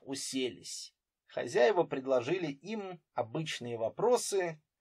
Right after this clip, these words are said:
произносимые с тем приторным и натянутым выражением лица, которое является у самых порядочных людей в первое мгновение разговора с новым знакомым. Гости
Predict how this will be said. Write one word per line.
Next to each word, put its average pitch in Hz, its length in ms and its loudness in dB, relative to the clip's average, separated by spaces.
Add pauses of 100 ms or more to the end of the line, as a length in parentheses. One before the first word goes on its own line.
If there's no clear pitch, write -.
(140)
произносимые 127 960 -2
с - 160 -6
тем 196 500 4 (220)
приторным 139 720 2
и 147 100 -8
натянутым 135 680 0
выражением 123 600 0
лица, 226 580 -2 (460)
которое 220 520 4
является 170 960 4
у - 80 -10
самых 208 580 2
порядочных 135 680 6
людей 160 560 -4 (260)
в - 180 -20
первое 202 480 8
мгновение 135 720 0
разговора 131 920 4
с - 180 -16
новым 131 360 -2
знакомым. 107 640 -6 (800)
Гости 202 720 4